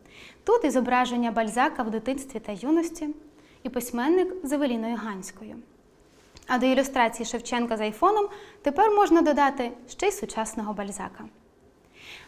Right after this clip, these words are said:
Бальзак був переконаний, що на світ потрібно дивитись як на певну цілісність. І зі своїх творів він теж створив таку. Більшість із написаного письменник об'єднав у епопею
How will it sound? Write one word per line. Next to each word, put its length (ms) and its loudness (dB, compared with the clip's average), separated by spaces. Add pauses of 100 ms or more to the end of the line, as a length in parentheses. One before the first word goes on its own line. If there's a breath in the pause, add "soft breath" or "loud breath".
(100)
Бальзак 300 4
був 180 0
переконаний, 680 6
що 220 -4
на 120 -2
світ 440 0
потрібно 440 2
дивитись 580 0
як 160 0
на 120 2
певну 340 0
цілісність. 840 -6 (460 loud breath)
І 80 -4
зі 100 0
своїх 300 -2
творів 520 0 (180)
він 160 8
теж 180 0
створив 340 -6
таку. 320 -10 (800 loud breath)
Більшість 580 0
із 100 -2
написаного 680 2
письменник 600 2
об'єднав 640 2
у 80 0
епопею 720 2